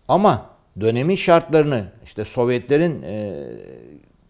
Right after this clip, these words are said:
tehditlerini ve da taleplerini düşündüğümüz zaman da o dönemde zayıf bir Türkiye'nin böyle bir Batı ittifakına girmek dışında da belki çok bir alternatifi olmayabilir. Bence girmek belki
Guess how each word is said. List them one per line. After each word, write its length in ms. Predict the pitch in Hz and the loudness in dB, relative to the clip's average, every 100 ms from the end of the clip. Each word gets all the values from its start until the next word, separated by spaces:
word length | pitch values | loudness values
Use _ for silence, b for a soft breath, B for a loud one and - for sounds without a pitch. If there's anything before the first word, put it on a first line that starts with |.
| _ _ _ _ | _ _ _ _
tehditlerini 800 | 131 117 139 - 123 123 127 120 | -4 -2 -4 -2 0 2 2 0
ve 160 | 113 | 0
da 100 | 95 | -4
taleplerini 640 | - 110 127 120 120 131 110 | -6 -4 -4 -2 -4 -4 -6
düşündüğümüz 600 | 110 113 113 139 170 120 | -8 -10 -6 -4 -4 -4
zaman 380 | 113 95 85 95 | -4 -4 -6 -6
da 160 | 147 - b b | -8 -10 b b
o 160 | 156 165 | 0 2
dönemde 380 | 147 117 107 | 0 0 -4
zayıf 320 | 98 117 160 139 | -6 -4 -4 -6
bir 140 | 123 | -8
Türkiye'nin 540 | - 110 - 92 135 160 b b b b b | -8 -8 -8 -8 -8 -12 b b b b b
böyle 260 | 147 175 139 | 4 4 2
bir 180 | 123 | 2
Batı 220 | 123 127 165 | 2 2 0
ittifakına 840 | 147 131 110 101 95 98 120 147 _ _ - | 0 -4 -2 -2 -2 -8 -8 -10 _ _ -16
girmek 640 | 101 127 127 151 151 - - | -2 0 2 0 -4 -10 -12
dışında 500 | 127 - 131 110 92 | -10 -8 -6 -4 -2
da 200 | 113 110 | -4 0
belki 460 | 147 151 - 117 131 _ _ _ | 2 2 -2 -8 -10 _ _ _
çok 260 | - 131 - | -8 -6 -4
bir 40 | |
alternatifi 580 | 95 101 90 82 80 - | -4 -4 -8 -12 -14 -10
olmayabilir. 600 | 101 82 107 85 76 - b b b b b | -8 -8 -10 -10 -14 -20 b b b b b
Bence 300 | 180 226 160 | 2 2 2
girmek 580 | 107 147 160 170 170 135 | 2 2 4 0 0 0
belki 400 | 147 139 143 | 0 -2 -6